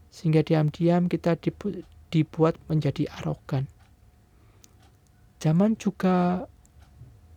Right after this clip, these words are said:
terus mendorong kita merasa diri cukup hebat dan tidak lagi memerlukan Allah. Di tengah terjangan pememiki-,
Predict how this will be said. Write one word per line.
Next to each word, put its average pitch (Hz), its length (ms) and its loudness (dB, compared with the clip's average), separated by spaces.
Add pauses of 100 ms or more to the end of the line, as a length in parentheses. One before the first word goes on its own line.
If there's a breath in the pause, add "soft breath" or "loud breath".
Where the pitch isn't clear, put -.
(560)
terus 233 260 2
mendorong 160 400 4
kita 165 240 -2
merasa 160 400 -2
diri 156 320 -4
cukup - 320 -14
hebat - 320 -6 (560 soft breath)
dan 151 160 0
tidak 147 240 0
lagi 143 320 -2
memerlukan 135 800 0
Allah. 135 340 -6 (1800)
Di - 160 -6
tengah 160 240 4
terjangan 151 560 -2
pememiki-, 151 720 -2